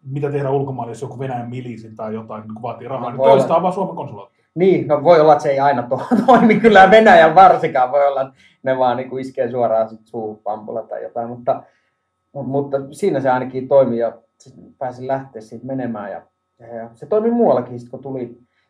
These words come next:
Speaker 2: Mut sit siellä oli kyllä semmosiakin, me oltiin jossain rantakaupungissa ja siellä oli jotain meininkiä, ammuttiin ilotulitteita ja päihteiltiin. Ja sit sinne tuli tarkastamaan niitä, niin paikalliset joutui maksamaan niille.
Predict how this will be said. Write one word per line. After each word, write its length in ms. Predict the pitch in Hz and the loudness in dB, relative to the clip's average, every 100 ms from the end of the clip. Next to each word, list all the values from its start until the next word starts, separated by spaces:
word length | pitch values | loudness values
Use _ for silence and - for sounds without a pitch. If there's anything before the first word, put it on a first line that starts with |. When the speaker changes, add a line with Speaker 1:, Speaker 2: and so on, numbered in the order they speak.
| _ | _
Speaker 2:
Mut 140 | 143 | -8
sit 160 | 247 254 | -6 0
siellä 200 | 185 151 | 4 4
oli 120 | 151 | 2
kyllä 180 | 156 156 | -2 -4
semmosiakin, 500 | 220 180 135 117 131 | -4 -4 -6 -8 -4
me 60 | |
oltiin 300 | 139 139 147 | -2 -2 -4
jossain 640 | 143 143 - 135 123 120 - - 160 160 147 139 | -6 -6 0 0 0 -8 -14 -6 -2 0 -2 -8
rantakaupungissa 800 | - 127 120 120 117 117 _ 120 | -4 -2 -2 -6 -10 -10 _ -6
ja 280 | 117 113 107 | -4 -4 -6
siellä 200 | - 113 117 | -12 -14 -12
oli 40 | |
jotain 260 | 117 120 120 | -8 -6 -6
meininkiä, 460 | 120 120 117 117 | -10 -10 -8 -6
ammuttiin 400 | 117 117 - 113 | -6 -6 -10 -10
ilotulitteita 800 | 113 113 113 113 113 _ 110 107 | -8 -8 -8 -12 -12 _ -12 -10
ja 80 | 110 110 | -12 -10
päihteiltiin. 760 | 117 110 - 113 110 107 110 110 _ _ _ _ _ | -12 -12 -14 -16 -16 -20 -20 _ _ _ _ _ _
Ja 60 | 131 | -10
sit 260 | 175 - | -10 -12
sinne 200 | - 147 | -12 -12
tuli 320 | 135 156 143 - - | -8 -6 -6 -6 0
tarkastamaan 600 | 170 190 190 190 180 170 | 0 2 -4 -4 -4 -6
niitä, 320 | 165 165 147 151 | -6 -6 -6 -8
niin 180 | 156 | -6
paikalliset 720 | - 220 - 123 123 175 175 _ _ - | 0 0 0 -6 -6 -10 -12 _ _ -8
joutui 300 | 151 143 147 | -8 -6 -6
maksamaan 580 | 156 156 120 113 110 110 | -8 -8 -10 -10 -10 -10
niille. 320 | 120 117 | -12 -12